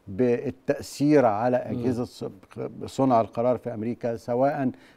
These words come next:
Speaker 1: بالمؤامرات والألاعيب،
Speaker 2: مم.
Speaker 1: سواء بإطلاق شائعات. يعني ليس من مصلحة إسرائيل أن تكون في علاقات مصرية أمريكية، آه، ممتازة.
Speaker 2: مم.
Speaker 1: وإسرائيل تعمل دائمًا على إفساد هذه ال-، العلاقات.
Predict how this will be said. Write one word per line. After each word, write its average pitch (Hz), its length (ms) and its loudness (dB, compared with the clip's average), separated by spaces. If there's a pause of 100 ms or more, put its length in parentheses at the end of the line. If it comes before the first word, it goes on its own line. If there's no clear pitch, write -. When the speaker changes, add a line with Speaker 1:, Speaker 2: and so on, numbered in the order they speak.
(140)
Speaker 1:
بالمؤامرات 131 1080 4
والألاعيب، 117 800 -2
Speaker 2:
مم. 117 60 -8
Speaker 1:
سواء 120 460 0
بإطلاق 127 580 -4 (120)
شائعات. 120 640 -2 (480)
يعني 107 380 -6
ليس 147 420 2
من 117 260 -4
مصلحة 117 520 -6 (200)
إسرائيل 135 580 -4
أن 113 200 -10
تكون 143 260 -4
في 131 220 -6
علاقات 113 640 -6
مصرية 117 680 -4
أمريكية، 135 760 -2 (380)
آه، 107 1000 -2
ممتازة. 110 680 2
Speaker 2:
مم. 110 340 -10
Speaker 1:
وإسرائيل 151 480 0
تعمل 135 460 0
دائمًا 127 380 -4
على 107 220 -6
إفساد 123 300 -6
هذه 117 420 -6
ال-، 101 240 -8
العلاقات. 107 640 -6